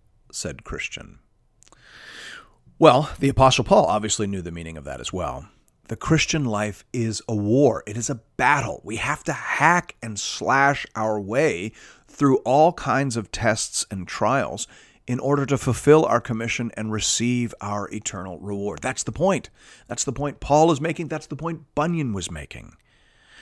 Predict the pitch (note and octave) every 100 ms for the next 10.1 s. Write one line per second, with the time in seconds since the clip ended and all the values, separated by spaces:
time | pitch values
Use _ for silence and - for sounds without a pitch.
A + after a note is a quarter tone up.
0 | - - F3 G#3+ - G3 F3 C#3 G3+ B3+
1 | A3 G2 C#2 - - C#2+ - C#2 - D3
2 | F3 C#3 F#3 D#3 - E3 F#3 - F#3 E3+
3 | - - E3 F#3 F#2 D2+ - - _ G2
4 | F#2 D3 F#3 E3 F3 E3 C#3+ A2+ C#3 D3
5 | C#3+ C3 C#3 A2 A2+ - B2 B2+ C#3+ B2+
6 | D#3 C#3 F2 - - - - G3+ F3+ -
7 | F3+ B2+ F#3+ - F#3 F3 E3 E3 F3 -
8 | E3 F#3+ - D3 B2+ C3+ D#3 D3+ - D#3+
9 | C#3 D3+ G#2+ - B2+ C3+ - D#3+ F3+ B2